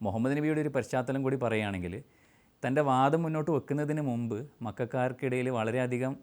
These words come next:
സ്വീകാര്യതയുള്ള, മക്കക്കാർക്കൊക്കെ വളരെ പ്രിയങ്കരനായൊരു വ്യക്തിയായിരുന്നു. ആ, ഗോത്രങ്ങൾ തമ്മിലുള്ള തർക്കങ്ങൾ പരിഹരിക്കുന്നതിനൊക്കെ തന്നെ മുഹമ്മദ് നബി സല്ലല്ലാഹു അലൈഹി വസല്ലം അവർ തിരഞ്ഞെടുക്കുകയും ചെയ്യാറുണ്ടായിരുന്നു. ആ ഒരു സാഹചര്യത്തിൽ മുഹമ്മദ് നബി സല്ലല്ലാഹു അലൈഹി വസല്ലം,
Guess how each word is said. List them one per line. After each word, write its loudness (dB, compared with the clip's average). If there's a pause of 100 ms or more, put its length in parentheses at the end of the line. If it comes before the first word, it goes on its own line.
(360)
സ്വീകാര്യതയുള്ള, 2 (220)
മക്കക്കാർക്കൊക്കെ -4
വളരെ 0
പ്രിയങ്കരനായൊരു 0
വ്യക്തിയായിരുന്നു. 0 (680)
ആ, -4
ഗോത്രങ്ങൾ 2
തമ്മിലുള്ള 2
തർക്കങ്ങൾ 0
പരിഹരിക്കുന്നതിനൊക്കെ 0
തന്നെ -2
മുഹമ്മദ് -2
നബി -2
സല്ലല്ലാഹു -4
അലൈഹി -4
വസല്ലം -4
അവർ -2 (120)
തിരഞ്ഞെടുക്കുകയും 2
ചെയ്യാറുണ്ടായിരുന്നു. 0 (500)
ആ 4
ഒരു 6
സാഹചര്യത്തിൽ 0 (400)
മുഹമ്മദ് 0
നബി -2
സല്ലല്ലാഹു 0
അലൈഹി -6
വസല്ലം, -4